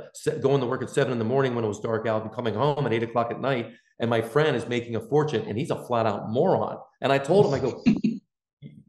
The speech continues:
Speaker 1: you might be academically the stupidest person I know." He goes, "Well, yeah, but my
Speaker 2: So?
Speaker 1: business isn't academic. My business is
Speaker 2: Right.
Speaker 1: relationships." And I went, "Son of a gun, God." I mean, he had me there. I was
Speaker 2: Son of a
Speaker 1: smart
Speaker 2: nutcracker.
Speaker 1: and I was broke.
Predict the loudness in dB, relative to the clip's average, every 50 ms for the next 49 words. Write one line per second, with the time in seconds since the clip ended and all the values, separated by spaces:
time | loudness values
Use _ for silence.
0 | _ -14 -12 -12 -10 -6 0 0 2 4 6 6 6 4 4 4 4 4 4 4
1 | 0 0 2 2 2 2 0 0 -2 -2 -2 -2 -2 -2 -2 -4 -2 0 0 0
2 | 0 0 0 0 2 2 2 2 2 2 2 2 0 -2 -2 -6 -10 _ _ _
3 | _ -10 -10 -6 -2 0 2 2 4 2 2 2 2 2 2 2 0 -4 -10 -16
4 | -20 _ _ _ _ -8 0 4 4 6 6 4 2 0 -4 -8 -8 -4 -2 -2
5 | 0 0 -2 -2 0 0 0 0 -2 -6 -8 -14 -20 _ -8 -8 -2 0 0 0
6 | 0 -2 -4 0 2 2 2 2 2 -2 -4 -4 -6 -10 _ _ _ _ -16 -14
7 | -8 -4 -2 -2 0 0 0 -2 -2 -4 -8 -10 -14 _ _ _ _ _ -20 -18
8 | -18 -16 -10 -6 -6 -4 -4 -4 -4 -6 -6 -8 -10 -14 -20 _ _ _ _ _
9 | _ _ _ -2 -2 0 0 0 -2 -4 -6 -8 -10 -10 -10 -10 -14 -18 _ -4
10 | -2 -2 2 4 4 4 4 4 4 4 4 6 6 6 6 6 6 4 2 4
11 | 4 4 4 2 -2 -6 -12 -16 _ _ _ _ 2 4 4 6 6 6 8 8
12 | 8 8 10 10 10 10 10 8 8 6 6 6 4 0 -4 -8 -10 -12 _ _
13 | _ _ _ 4 6 6 8 6 6 6 6 4 2 -2 -2 -4 -4 -6 -6 -8
14 | -12